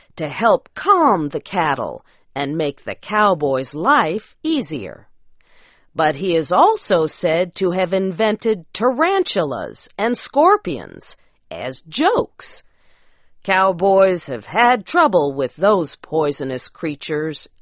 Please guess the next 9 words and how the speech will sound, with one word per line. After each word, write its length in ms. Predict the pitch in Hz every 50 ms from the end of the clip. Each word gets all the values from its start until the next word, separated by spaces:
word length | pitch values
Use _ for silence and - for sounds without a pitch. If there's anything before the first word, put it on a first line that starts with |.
| _
ever 320 | - 120 127 120 131 160 175
since. 760 | - - - 175 139 95 73 - - - - - - - - - _ _ _ _ _ _ _ _ _ _ _ _ _ _ _ _ _ _ _ _
Now, 380 | 254 285 285 269 262 262 254 - _ _ _ _
Pecos 520 | - 381 466 480 427 - 285 226 - - 180
Bill 560 | 147 135 170 214 220 190 165 123 104 101 117 -
could 240 | - - 196 180 165
ride 400 | 190 202 196 196 190 190 - _ _ _ _
anything 880 | 320 339 349 320 247 175 - - - 160 156 156 156 156 156 156 156 139
that 240 | 131 131 120 - -